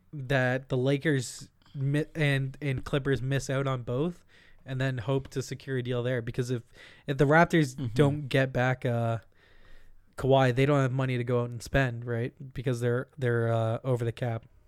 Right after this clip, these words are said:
Speaker 1: So ideally, it'd be going to one of these teams that, uh, that need money, or, well, need players. Any other players you got?
Speaker 2: Uh,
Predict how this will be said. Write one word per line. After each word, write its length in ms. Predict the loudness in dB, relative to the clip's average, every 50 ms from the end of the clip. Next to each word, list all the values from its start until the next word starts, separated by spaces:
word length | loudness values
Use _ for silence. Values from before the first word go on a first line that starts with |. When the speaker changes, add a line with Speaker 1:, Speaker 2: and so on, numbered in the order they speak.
| _ _ _ _ _ _ _ _ _ _ _ _ _ _ _ _ -20 -20 _ _ _ _ _ _ _ _ _
Speaker 1:
So 160 | -2 2 4
ideally, 440 | 4 6 6 6 6 6 8 6 6
it'd 100 | 4 2 0
be 320 | 0 0 0 0 -2 -2
going 360 | -2 0 0 2 2 2 0 -2
to 260 | -2 -2 -2 -2 -2
one 160 | -2 -4 -4
of 60 | -2 -4
these 180 | -4 -6 -6
teams 440 | -6 -6 -6 -4 -6 -6 -10 -14 -16 -18 _ -14 -16 -14 _ -6
that, 240 | -4 -4 -4 -4 -4
uh, 280 | -4 -4 -4 -4 -6 -8 -10 -18 _ _ _ -20 -20 _ _ _ _ _ _ _ _ _ _ -20 -20 _ _ _ _ _ -20 -20 _ _ _ _ _ _ _ -12 -4 0
that 160 | 0 2 2
need 220 | 2 0 -2 -2 -2
money, 300 | -2 -2 -2 -2 -4 -6 -10 -18 -20 -20 -20 _ _ _ _ -20 -18 -10
or, 160 | -6 -4 -4 -2
well, 260 | -2 -2 -2 -4 -6 -8 -10 -6
need 260 | -4 -4 -4 -2 -2
players. 460 | -2 -2 -2 -2 -4 -6 -8 -10 -18 _ _ _ _ _ -20 _ _ _ _ _ _ _ _ _ -20 _ _ _ _ _ _ _ _ -20 -18 _ -2
Any 220 | 2 4 4 4
other 160 | 4 4 2
players 300 | 2 4 4 4 4 4
you 60 | 2
got? 240 | 2 2 2 2 -2 -4 -8 -10 -10 -12 -14 -14 -14 -16 -16 -16 -18 -18 -16 -16 -16 -16 -18 -18 -20 -20 -20 -20 -20 -20 -20 -20 -20 -20 -20 _ -20 -20 -20 -20 -20 -20 -20 -20 -20 -20 -14 -4 0
Speaker 2:
Uh, 400 | 2 4 4 4 4 4 2